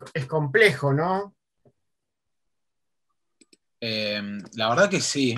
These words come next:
Speaker 2: eh, fue re complejo. Fue,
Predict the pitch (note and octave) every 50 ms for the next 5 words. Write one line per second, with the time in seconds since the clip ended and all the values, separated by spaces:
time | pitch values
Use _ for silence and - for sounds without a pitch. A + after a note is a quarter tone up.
0 | A#2 - - A2 G#2+ G#2+ G#2+ G#2+ G#2 G#2 G#2 G#2 G2+ G2 - - _ _ - -
1 | C3 B2+ B2+ C3 C3 A#2 A2+ G#2+ G#2+ G2 A2 G#2+ G2 - - G2+ G2 - _ -
2 | - - - - - - - - - B2+ C3 C#3 C#3 C#3+ C#3+ C#3 C#3 C3+ C3 C3
3 | B2 A#2+ A#2+ A#2 A2+ A2 G#2+